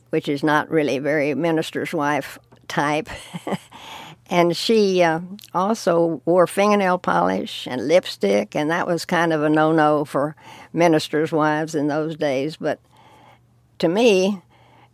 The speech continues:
she was a rebel, but she, she really was concentrating on being a good minister's wife.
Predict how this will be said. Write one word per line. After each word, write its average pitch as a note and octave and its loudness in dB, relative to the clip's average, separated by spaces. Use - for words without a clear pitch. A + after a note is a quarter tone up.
she G3 0
was E3+ 4
a D3+ 4
rebel, F3 6
but E3 0
she, E3+ -2
she F3 0
really E3 2
was E3 -2
concentrating D#3+ 0
on D3 0
being D3+ 0
a D3 -2
good D#3 2
minister's D3 -4
wife. - -12